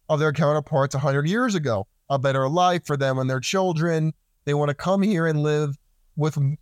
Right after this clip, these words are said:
a better life with little more than their hopes and their dreams, usually being smuggled in by the cartel and risking very high danger.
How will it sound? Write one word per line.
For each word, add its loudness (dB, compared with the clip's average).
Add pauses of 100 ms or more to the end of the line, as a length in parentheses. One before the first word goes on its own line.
(600)
a 2
better 2
life 0 (180)
with -4
little 0
more 2
than 0
their 0
hopes -2
and 0
their 0
dreams, -2 (280)
usually 0
being 0
smuggled 0
in 2
by 2
the 0
cartel 0 (240)
and 0
risking 0
very 0
high 2
danger. 0